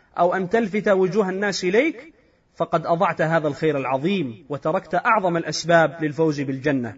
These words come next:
وتوحيد الله عز وجل وإفراده بالعبادة. فلماذا طلبت العلم؟ للناس أم لله سبحانه وتعالى؟ فسبب التوفيق أن تخلص لله عز وجل، فلا تريد إلا الآخرة، لا تريد إلا وجه الله عز وجل،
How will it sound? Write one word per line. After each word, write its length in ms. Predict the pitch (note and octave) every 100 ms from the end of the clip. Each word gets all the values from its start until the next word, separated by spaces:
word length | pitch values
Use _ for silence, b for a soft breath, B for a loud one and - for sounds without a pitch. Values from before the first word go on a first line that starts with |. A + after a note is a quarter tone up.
| -
وتوحيد 760 | C#3+ E3 E3 D#3+ F3 D#3+ A#3 G3+
الله 200 | G3 A3+
عز 300 | F#3 F#3 F3
وجل 400 | F#3 F3+ A#3 F#3
وإفراده 460 | D#3 D#3+ F#3 G3+ F#3+
بالعبادة. 720 | F3+ F3 F3 A3+ A#3+ D#3 B3 _ _ _
فلماذا 440 | E3+ F#3 B3+ B3
طلبت 340 | - A3+ A3 G3+
العلم؟ 440 | F3 G3 F#3 F3 -
للناس 560 | E3 F3 G3+ C#4+ E4 A#3+
أم 100 | A#3
لله 300 | G3+ G3 F#3
سبحانه 520 | F3 D#3+ E3+ D#3+ C#3+
وتعالى؟ 560 | C#3+ C3+ B2+ B2+ A#2+ -
فسبب 760 | - D3 C#3+ C#3 - G3+ F#3 D#3
التوفيق 800 | - D#3 C#3 E3 F#3 F3 F#3 -
أن 160 | D#3+ D#3
تخلص 400 | G#3+ F#3 D3+ D#3
لله 300 | C#3+ C#3+ D#3
عز 300 | B2+ B2+ C3+
وجل، 380 | B2+ B2+ C3+ A#2
فلا 300 | D#3 F3+ F#3
تريد 400 | D#3 E3 E3+ D#3
إلا 240 | D#3 D3
الآخرة، 560 | C#3+ D#3+ D3+ C#3+ A#2+ C3
لا 140 | E3+
تريد 300 | E3 E3 D#3
إلا 180 | D3+ D3
وجه 260 | D#3+ D3
الله 200 | C#3 D3
عز 240 | C3+ B2+ C3
وجل، 380 | B2+ C3 C#3